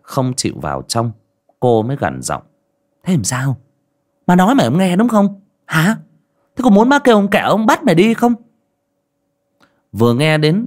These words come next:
nhắc ông kẹ thì thằng cu sợ quá, đứng lên chạy tọt vào bên trong.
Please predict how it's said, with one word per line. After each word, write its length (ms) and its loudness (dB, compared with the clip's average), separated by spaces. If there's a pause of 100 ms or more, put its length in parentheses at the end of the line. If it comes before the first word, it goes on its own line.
(100)
nhắc 220 -4 (280)
ông 300 -2
kẹ 300 -4 (300)
thì 300 -4
thằng 240 -12
cu 180 -4
sợ 280 -4 (140)
quá, 300 -12 (240)
đứng 180 -2
lên 220 -2
chạy 220 -8 (120)
tọt 240 -10
vào 120 -16
bên 220 -10
trong. 220 -8